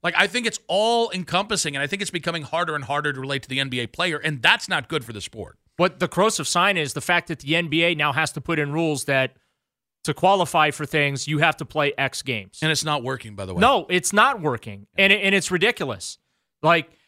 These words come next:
Speaker 2: the, the medical treatments and the things, the technology that's available to athletes today to keep their bodies fresh and, uh, you know, keep them healthy, okay, is night and day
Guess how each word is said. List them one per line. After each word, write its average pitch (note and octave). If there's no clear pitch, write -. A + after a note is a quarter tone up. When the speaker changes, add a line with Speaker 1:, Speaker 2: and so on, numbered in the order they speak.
Speaker 2:
the, D#3+
the D3
medical F#3+
treatments F#3+
and D3
the D3
things, G#3
the D#3+
technology F#3
that's E3
available F3+
to E3
athletes D#3+
today F3
to C3+
keep -
their F3
bodies D#3+
fresh E3+
and, C#3
uh, B2
you D3+
know, C#3
keep -
them G3
healthy, F3
okay, F3+
is D#3
night G3
and F3
day D3